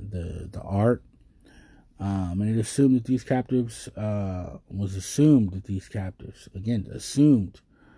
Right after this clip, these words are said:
um, that they were gonna die after, uh, losing a rigged ritual ball game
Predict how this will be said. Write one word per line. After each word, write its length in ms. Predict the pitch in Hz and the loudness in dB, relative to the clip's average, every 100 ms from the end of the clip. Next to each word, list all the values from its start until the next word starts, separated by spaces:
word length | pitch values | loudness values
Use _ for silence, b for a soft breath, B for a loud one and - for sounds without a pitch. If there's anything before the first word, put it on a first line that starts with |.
| b b b _ 98 | b b b _ -8
um, 260 | 101 98 | -4 -4
that 120 | 101 | -6
they 120 | 113 110 | -4 -4
were 80 | |
gonna 180 | 107 107 | -2 -2
die 440 | 98 110 120 101 - - | -2 -2 -2 -4 -12 -12
after, 480 | 98 104 - 117 104 | -6 -6 -4 -2 -2
uh, 100 | 92 | -2
losing 440 | 92 107 107 110 98 | -2 0 0 0 0
a 40 | |
rigged 340 | 98 104 95 | 0 -2 -2
ritual 280 | 101 98 - | -4 -6 -6
ball 260 | 92 98 104 | -4 -2 -2
game 340 | 87 76 - | -4 -10 -14